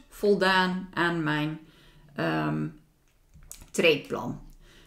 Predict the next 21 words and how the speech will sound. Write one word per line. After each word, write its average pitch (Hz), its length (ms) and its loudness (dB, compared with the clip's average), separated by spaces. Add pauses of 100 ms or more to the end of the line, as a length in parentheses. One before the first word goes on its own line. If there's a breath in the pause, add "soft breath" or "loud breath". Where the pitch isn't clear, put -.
Dus 170 240 -4
qua - 320 6
uitvoering 311 800 8
van 247 200 0
de 233 140 2
trade 196 440 2 (140)
is 190 200 2
deze 175 320 4
gewoon 165 420 -4
goed - 380 -2
geweest. - 680 -10 (720 soft breath)
Had 339 280 6
ik - 100 0 (180)
dan 196 460 2
ergens 202 440 -2
anders 233 760 4 (120)
beter 170 560 2
op - 160 -8
moeten 151 340 -4
letten?" - 500 -10 (500 soft breath)
Nou, - 260 2